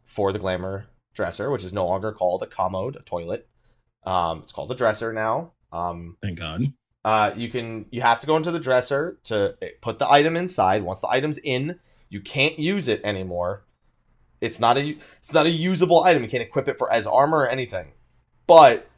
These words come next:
Speaker 1: you can always take it out and make it an item again. So it acts as storage, pretty much. It gets the item out of your inventory. There's two hundred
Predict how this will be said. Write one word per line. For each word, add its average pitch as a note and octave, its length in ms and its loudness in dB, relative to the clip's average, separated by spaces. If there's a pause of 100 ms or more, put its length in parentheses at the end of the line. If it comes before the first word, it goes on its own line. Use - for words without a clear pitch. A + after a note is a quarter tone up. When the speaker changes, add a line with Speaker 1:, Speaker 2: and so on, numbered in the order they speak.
Speaker 1:
you B2 120 -10
can A#2 120 -2
always G#2+ 220 0
take - 220 -8
it F#2 80 -6
out E2+ 260 -2
and F#2 100 -12
make F2 160 -8
it E2+ 80 -10
an F2 100 -12
item D#2+ 240 -12
again. - 200 -20 (380)
So - 260 -14 (140)
it C#3 80 0
acts F3+ 180 4
as F3 100 -6
storage, C3+ 400 0
pretty G2 140 -6
much. - 220 -12
It F#2 60 -14
gets C3 180 2
the C#3+ 80 0
item B2 200 4
out A#2+ 60 -2
of A2 60 -4
your G#2 120 -4
inventory. F2 340 -12
There's - 140 -20
two G#3 240 -4
hundred C#3+ 500 0